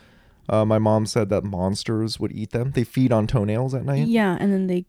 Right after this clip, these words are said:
Speaker 2: come back in your form, and then they will trick your family into thinking that they're you.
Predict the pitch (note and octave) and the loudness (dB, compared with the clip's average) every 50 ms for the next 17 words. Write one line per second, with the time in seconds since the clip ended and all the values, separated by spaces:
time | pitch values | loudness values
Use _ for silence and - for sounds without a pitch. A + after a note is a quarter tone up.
0 | _ - - A#3 G#3 G3+ F#3 F3+ F3 F3+ - - - F#3 F3+ F3+ F3+ F3+ F3+ F#3 | _ -6 -2 0 2 2 2 2 0 0 -2 -2 -2 0 2 2 2 4 4 2
1 | F#3 F3 F3 F3 F3 - - F#3+ D#3+ C#3+ C3 A2+ F#2 G#3 - _ _ - G3+ F#3 | 2 2 0 -2 -2 -2 -2 -2 -2 -2 -4 -6 -8 -10 -12 _ _ -2 0 0
2 | F3+ F3 E3+ D#3+ E3 - - - A3 F#3+ - _ - - _ _ - G#3 F#3 F3+ | 2 2 0 0 -2 -4 -4 -4 -4 -4 -6 _ -20 -20 _ _ -2 -2 0 0
3 | - G3+ F#3+ G3 F#3 D3 C3 D3 - - - D#3+ - - B2 A#2 - - - - | 2 2 2 2 0 -2 -2 -4 -4 -4 -6 -6 -6 -6 -6 -6 -6 -8 -6 -4
4 | D3 G#2+ - - D2+ C#2+ A#1+ - G#3+ | -4 -4 -4 -4 -4 -6 -6 -6 -8